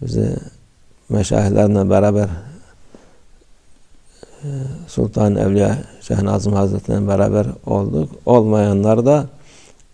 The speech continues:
e, onun muhabbetiyle onlara da büyük bir lütuf var. Çünkü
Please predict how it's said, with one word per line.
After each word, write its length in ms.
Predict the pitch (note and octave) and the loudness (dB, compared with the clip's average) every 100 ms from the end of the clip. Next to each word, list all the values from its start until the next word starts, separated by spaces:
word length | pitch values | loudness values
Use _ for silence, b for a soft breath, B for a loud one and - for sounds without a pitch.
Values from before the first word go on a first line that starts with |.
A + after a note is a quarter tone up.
| _ _ - | _ _ -12
e, 40 | B2+ | -8
onun 420 | B2+ - A2+ A2+ G#2+ | -8 0 4 6 6
muhabbetiyle 840 | G#2+ G#2 G2+ G#2+ G#2 A#2+ C3 C#3 B2+ b b b b b | 4 2 2 0 2 0 2 -2 -6 b b b b b
onlara 460 | A2 A2 A2 G#2+ G2+ | 2 4 6 4 4
da 280 | G#2+ G#2+ - | 2 0 -4
büyük 320 | G#2+ G#2 G2 A2 | 2 2 2 -2
bir 160 | G2+ G#2+ C#3+ - G3 | -2 -2 -14 -18 -10
lütuf 300 | A2+ - G2+ | -8 -6 -4
var. 180 | G#2 G#2 - | -2 -4 -2
Çünkü 360 | A2+ G#2+ A2 | -4 0 -2